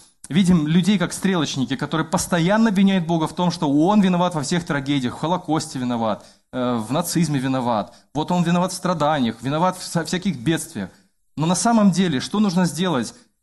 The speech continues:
когда мы должны внимательно послушать пророка Ветхого Завета? «Вы привели в действие машину уничтожения», говорит пророк и людям.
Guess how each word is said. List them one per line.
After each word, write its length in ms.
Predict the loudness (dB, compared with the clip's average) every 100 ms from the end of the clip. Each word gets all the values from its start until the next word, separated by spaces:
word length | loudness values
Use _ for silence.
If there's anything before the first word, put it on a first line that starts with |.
| _
когда 300 | -4 0 0
мы 120 | 0
должны 400 | 0 0 2 0
внимательно 600 | -2 0 4 4 4 0
послушать 440 | 0 -4 -4 -6 -4
пророка 360 | -2 -2 -2
Ветхого 280 | -4 -4 -2
Завета? 480 | -2 -2 -4 -8 -12 _ _ _ _ _ _ -14
«Вы 760 | 2 6 6 6 4 2 -4 -6
привели 880 | -2 0 2 4 4 6 4 0 -8 _ -16
в 140 | -6
действие 680 | 2 2 2 -2 -4 -4 -2
машину 460 | -2 -2 0 0 0
уничтожения», 680 | -2 -4 -4 -2 0 0
говорит 320 | -2 -2 -4
пророк 340 | -4 -4 -4 -4
и 40 |
людям. 340 | -2 -2 -6